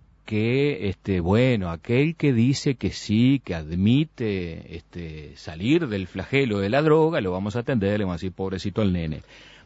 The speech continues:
Pero esto me hace acordar aquel chiste de Olmedo. Eh, el tipo solo se calentaba después que le mojaban el pan en el huevo frito, pero antes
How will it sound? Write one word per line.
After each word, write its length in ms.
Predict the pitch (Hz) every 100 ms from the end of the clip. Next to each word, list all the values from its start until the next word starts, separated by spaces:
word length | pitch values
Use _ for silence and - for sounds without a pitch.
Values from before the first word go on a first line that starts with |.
| _
Pero 120 | -
esto 140 | 110 226
me 80 | 208
hace 140 | 120
acordar 480 | 95 90 92 160 -
aquel 320 | 98 - 135
chiste 340 | 113 143 - 90
de 60 |
Olmedo. 540 | 85 101 226 98 78 - _ - _ _ _ _
Eh, 380 | - 101 98 85 - 98
el 100 | 139
tipo 220 | 156 214 170
solo 200 | 190 185
se 120 | 139
calentaba 420 | 110 98 113 208
después 260 | 220 - 135
que 120 | 117
le 80 | 101
mojaban 360 | 87 113 104
el 120 | 92
pan 160 | 90 98
en 120 | 90
el 80 | 82
huevo 220 | 85 82
frito, 360 | 85 254 - 85
pero 280 | 87 92 165
antes 560 | 160 117 - 151 185